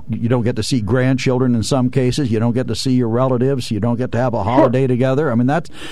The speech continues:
Speaker 1: mental health-wise, that's gotta be hard on people, and it is hard on people.
Speaker 2: Yeah, it's unnatural to us.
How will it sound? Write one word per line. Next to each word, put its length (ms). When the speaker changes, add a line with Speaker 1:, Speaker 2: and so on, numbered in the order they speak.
Speaker 1:
mental 320
health-wise, 640
that's 260
gotta 260
be 120
hard 300
on 200
people, 400
and 140
it 100
is 180
hard 260
on 160
people. 360
Speaker 2:
Yeah, 260
it's 160
unnatural 680
to 180
us. 160